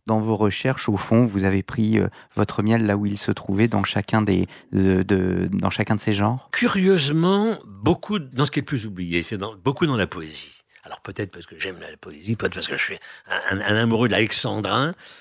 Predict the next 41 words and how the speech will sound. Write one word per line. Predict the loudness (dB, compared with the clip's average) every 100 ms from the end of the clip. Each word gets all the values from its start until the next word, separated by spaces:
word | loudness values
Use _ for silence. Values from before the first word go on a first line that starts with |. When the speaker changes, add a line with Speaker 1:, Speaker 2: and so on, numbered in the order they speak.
| -20 -8 -2
Speaker 2:
mais |
je | 0
trouve | 0 0 0
que |
l'alexandrin | 2 2 0 -2 -2 2 2
voltairien | 2 0 2 2 4
est | 2
superbe. | 2 -2 -2 -4 -2
Il | -2
a |
appris | -4 -4
ça | -4 -2
chez | -4
les | -4
jésuites, | -6 -4 -6 -6 -6 -8 -10
euh, | -14 -14
au | -10
collège | -6 -2 -2 -4
Louis-le-Grand. | -6 -6 -4 -2 0 0
Ensuite, | 0 -4 -8
il | -8
l'a | -6
pratiqué. | -4 -4 -2 -4 -4 0
Mais | 2
il, | 4
mais | 4
il |
l'a | 2
pratiqué | 2 -4 -4 -4 -4
tout | -2 -4
petit. | 2 4 4 0 -4
Il | 0
faisait | 4 4
des | 4
joutes | 2 2 0 0 0
de, | 2 4 4 0
de, | 0 0
des | 0
joutes | 0 0
de | 0
versification | 0 -2 -4 -6 -2 0 0 -2